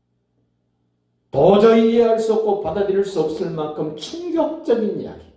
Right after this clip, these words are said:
"내년 이맘때 네가 아들을 안을 것이다." 아브라함의 아내 사라에게도 하나님이 이렇게 말씀하셨을 때 사라가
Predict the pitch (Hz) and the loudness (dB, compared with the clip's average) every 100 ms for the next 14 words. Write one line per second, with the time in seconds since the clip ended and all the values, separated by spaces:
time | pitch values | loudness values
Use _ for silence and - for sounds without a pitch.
0 | _ _ _ _ 131 151 156 180 175 156 | _ _ _ _ 0 2 4 4 2 2
1 | 160 160 160 151 147 139 139 139 - 127 | 0 0 2 2 4 0 -2 -8 -14 -12
2 | 117 - - - 170 208 208 180 196 - | -10 -6 -6 -6 -2 0 2 0 -2 -4
3 | - - - - - _ _ _ _ _ | -8 -12 -12 -14 -20 _ _ _ _ _
4 | _ _ _ _ _ _ _ - 123 170 | _ _ _ _ _ _ _ -2 0 4
5 | 175 170 165 180 180 - 214 226 214 202 | 4 4 2 2 0 0 2 4 4 4
6 | - 202 196 190 170 - 135 135 143 160 | 0 -2 -2 -2 -2 -2 -4 -4 -6 -8
7 | 143 - 143 135 139 - 139 - - - | -8 -8 -10 -10 -12 -6 -6 -6 -12 -20
8 | _ _ _ _ _ - 143 156 131 107 | _ _ _ _ _ -8 -4 -2 -2 -4
9 | - - | -10 -18